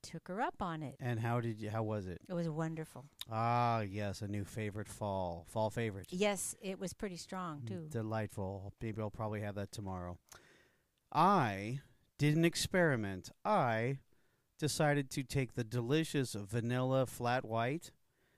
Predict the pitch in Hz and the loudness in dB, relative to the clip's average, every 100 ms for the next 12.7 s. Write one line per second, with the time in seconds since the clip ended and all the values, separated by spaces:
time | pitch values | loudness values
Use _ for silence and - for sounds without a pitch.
0 | - 113 110 127 123 117 - 117 - 131 | -10 -4 0 0 2 0 0 -2 -2 -2
1 | 135 - 92 82 _ _ _ _ 277 427 | -2 -2 -6 -6 _ _ _ _ -4 0
2 | 480 170 110 _ - 120 110 87 127 240 | 0 0 -6 _ -6 -2 -2 -2 -4 -6
3 | 440 _ _ _ - 131 - 180 180 277 | -6 _ _ _ -8 -2 0 4 4 4
4 | 294 262 254 247 247 247 269 254 _ - | 0 0 0 0 -2 -2 -6 -8 _ -10
5 | - 131 135 123 113 101 101 95 - 98 | -4 0 2 2 -2 -2 -4 -4 -6 -4
6 | 175 - 147 151 - - 101 98 95 - | 2 2 4 4 6 6 4 -6 -10 -14
7 | - - - 151 269 - 175 175 151 120 | -20 -14 -10 -8 -8 2 2 4 0 0
8 | 101 87 - 117 95 - - 165 147 - | -2 -4 -6 -6 -6 -10 -8 -8 -6 -4
9 | 151 95 82 95 90 90 80 _ - _ | -6 -6 -8 -8 -6 -10 -12 _ -20 _
10 | _ - - 117 98 87 - 95 90 - | _ -6 -6 -6 -8 -10 -10 -10 -10 -12
11 | 98 - 202 196 165 147 - 107 - 95 | -8 2 2 2 -2 -2 -4 -6 -4 -4
12 | 90 - - 104 170 170 | -2 -4 -4 -4 -4 -8